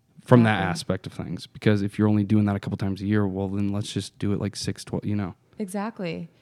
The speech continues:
Speaker 2: Yeah, but also
Speaker 1: Saving your
Speaker 2: just
Speaker 1: time is all it
Speaker 2: Yeah, time, but
Speaker 1: Time.
Speaker 2: also just it's when you purchase that building, like,
Speaker 1: Yeah.
Speaker 2: versus, okay, when you purchase a single family
Speaker 1: Yeah.
Speaker 2: and you get a mortgage on it, you know, they look at the comps, right? The
Speaker 1: Yeah.
Speaker 2: comparable properties, what
Speaker 1: Yep.
Speaker 2: did it sell for? And that's how they determine the,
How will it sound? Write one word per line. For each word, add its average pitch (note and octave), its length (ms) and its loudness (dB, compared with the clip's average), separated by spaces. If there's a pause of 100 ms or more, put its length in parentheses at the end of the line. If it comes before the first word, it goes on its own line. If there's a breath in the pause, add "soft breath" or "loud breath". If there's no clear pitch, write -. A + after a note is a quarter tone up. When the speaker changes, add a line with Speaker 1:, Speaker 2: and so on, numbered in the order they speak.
(160)
Speaker 2:
Yeah, G3+ 340 -2 (120)
but G#3+ 120 -2
also F3+ 640 -2 (400)
Speaker 1:
Saving C#3 220 8
your G#2 100 4
Speaker 2:
just F#2+ 40 -4
Speaker 1:
time G#2 340 4
is G#2 80 -2
all G2 180 0
it G#2 160 -2
Speaker 2:
Yeah, C#4+ 380 -4
time, G#3+ 440 -6
but C4+ 80 -2
Speaker 1:
Time. G3 180 2
Speaker 2:
also B3+ 460 -4
just F#3+ 420 -8 (560)
it's G3+ 240 0
when G#3+ 260 0
you C4+ 120 0
purchase A#3+ 680 -8
that F3 300 -6
building, A#3+ 520 -4 (140)
like, A3 120 6
Speaker 1:
Yeah. F#3+ 80 -2
Speaker 2:
versus, C4+ 280 -4
okay, G3+ 280 -8
when F3 200 -6
you C#4+ 80 -6
purchase A#3+ 380 -12
a G3 40 -6
single F3+ 260 -4
family D3+ 500 -10
Speaker 1:
Yeah. - 220 4 (120)
Speaker 2:
and F3+ 220 -2
you F#3+ 80 -2
get F3+ 140 2
a E3+ 40 0
mortgage E3 420 -4
on D#3 180 -2
it, D#3 160 -2
you E3 100 -2
know, D#3+ 100 -2
they E3 140 -4
look E3+ 160 -8
at F3+ 80 -8
the F3+ 80 -8
comps, - 420 -8
right? E3 300 -4
The - 100 -8
Speaker 1:
Yeah. A2 140 6
Speaker 2:
comparable F3 300 -4
properties, E3 580 -8
what E3+ 140 0
Speaker 1:
Yep. - 80 0
Speaker 2:
did F3+ 60 -8
it - 60 -12
sell E3 200 -6
for? E3+ 200 -8
And E3 100 -4
that's G3+ 200 -6
how B3+ 80 -8
they A#3+ 140 -2
determine F#3 480 -4
the, D#3 100 -8